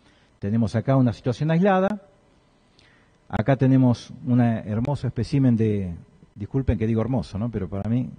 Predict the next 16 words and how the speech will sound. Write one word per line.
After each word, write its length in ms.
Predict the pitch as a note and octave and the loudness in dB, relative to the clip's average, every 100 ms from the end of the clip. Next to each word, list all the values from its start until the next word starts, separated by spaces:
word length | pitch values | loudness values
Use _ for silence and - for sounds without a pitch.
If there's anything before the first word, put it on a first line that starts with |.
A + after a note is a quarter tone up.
| A#2+ | -14
son 160 | - G#2 | -6 -6
espectacular, 600 | G2+ F#2 G2+ F#2+ G#2 F#2 _ _ _ _ _ _ | -4 -8 -10 -10 -8 -10 _ _ _ _ _ _
eh, 360 | - G#2+ G#2+ G#2+ | -4 0 0 2
de 120 | A#2 | 2
rata 260 | A#2+ C#3 C3+ | 2 2 2
de 40 | |
tirante. 480 | B2 D3+ F#3+ - F#3+ | 2 2 2 2 -2
Fíjense 360 | - E3+ D3+ E3 | 0 0 2 2
el 40 | |
cablecito 520 | D#3 D3 C#3+ G#3+ F3 | 4 4 4 2 2
acá, 280 | E3+ A3 A3 _ _ - | 0 0 -2 _ _ -6
qué 120 | D#3+ | -4
cerquita 480 | - C#3 G3+ - C#3 | -2 -4 -6 -6 -6
que 100 | D#3 | -4
pasa, 320 | F#3+ - A#2+ | -4 -4 -4
¿no? 200 | D#3+ | -4